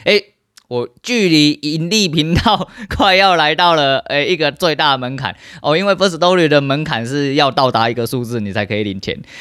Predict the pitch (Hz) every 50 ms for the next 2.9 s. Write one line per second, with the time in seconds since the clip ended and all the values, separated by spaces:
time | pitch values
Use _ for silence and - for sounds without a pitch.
0 | 180 - - 196 190 226 220 170 151 135 135 143 147 165 160 170 170 170 180 175
1 | 151 135 123 120 123 127 127 139 147 135 131 107 101 101 101 95 131 127 135 135
2 | 117 127 139 135 110 139 131 - - 101 92 90 98 107 113 104 98